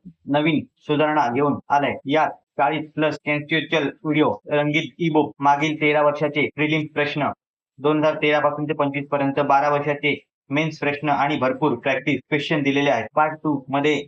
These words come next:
त्यांनी यूपीएससी प्रिलिम मध्ये दरवर्षी किमान पंधरा ते वीस प्रश्न थेट किंवा अप्रत्यक्षपणे लक्ष्मीकांत मधून विचारले जातात. मेन्स साठी गव्हर्नर, कॉन्स्टिट्यूशन, पार्लमेंट, ज्युडिशरी यासारख्या टॉपिक्स मध्ये हे पुस्तक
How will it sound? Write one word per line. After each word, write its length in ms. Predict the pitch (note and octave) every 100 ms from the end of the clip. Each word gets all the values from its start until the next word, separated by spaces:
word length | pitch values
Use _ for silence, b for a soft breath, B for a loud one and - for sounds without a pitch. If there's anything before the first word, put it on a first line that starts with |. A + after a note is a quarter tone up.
| -
त्यांनी 280 | C#3+ C#3+ A2+ C3
यूपीएससी 560 | C#3 D#3+ D3+ - B2+ - -
प्रिलिम 300 | D3 D3+ D#3
मध्ये 240 | D3 C#3
दरवर्षी 540 | B2 D3 D3+ - C#3+ B2 -
किमान 300 | D3 D3+ A2+ A2+
पंधरा 280 | C3+ C#3 D3
ते 140 | D3
वीस 240 | C#3 C#3+ C#3+
प्रश्न 340 | C3+ C3+ D3 - -
थेट 220 | D#3 D#3
किंवा 300 | C#3 C#3 C#3+ - _ _ -
अप्रत्यक्षपणे 720 | D3+ D3+ - D3 D#3 D3+ D3 A#2+ A#2
लक्ष्मीकांत 720 | G#2+ D3+ D3 - - D3+ D3
मधून 260 | C#3+ C#3+
विचारले 360 | C3+ B2 C#3 C#3+
जातात. 260 | B2 A#2 A2 _
मेन्स 300 | C3+ D3+ E3
साठी 260 | E3 C#3+ C#3
गव्हर्नर, 560 | A2 C3+ C#3+ D3 D3+ -
कॉन्स्टिट्यूशन, 1000 | - C#3+ C#3 - - E3 D3+ D3 D#3+ C#3+ G#2 -
पार्लमेंट, 560 | C#3 C#3 D3+ D3+ A#2+ - D3+
ज्युडिशरी 680 | D3 D3+ - - D#3 D3 A2 -
यासारख्या 540 | D3 D3+ D3+ C#3 C#3+ C#3+ - _
टॉपिक्स 360 | D3 D#3+ D3+ D3+
मध्ये 180 | D3+ C#3+
हे 80 |
पुस्तक 400 | D3+ C#3 - C3+